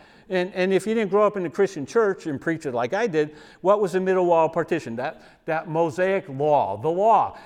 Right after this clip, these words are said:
Those Jews are so stinking bad, God had to give them this horrible thing to keep them in line.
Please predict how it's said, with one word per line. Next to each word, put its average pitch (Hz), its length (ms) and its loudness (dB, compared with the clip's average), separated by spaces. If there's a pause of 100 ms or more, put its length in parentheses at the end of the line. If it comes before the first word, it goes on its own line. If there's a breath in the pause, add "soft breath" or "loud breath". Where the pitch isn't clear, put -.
(200 loud breath)
Those 160 220 -2
Jews 226 360 -2
are 185 60 -2
so 262 480 4 (100)
stinking 262 560 -2
bad, 143 600 0
God 196 200 2
had 196 200 -2
to 170 60 0
give 185 260 2
them 214 120 4
this 180 200 2
horrible 320 560 8
thing 262 240 2
to 190 80 2
keep 240 260 -4
them 233 160 0
in 190 180 2
line. 190 640 4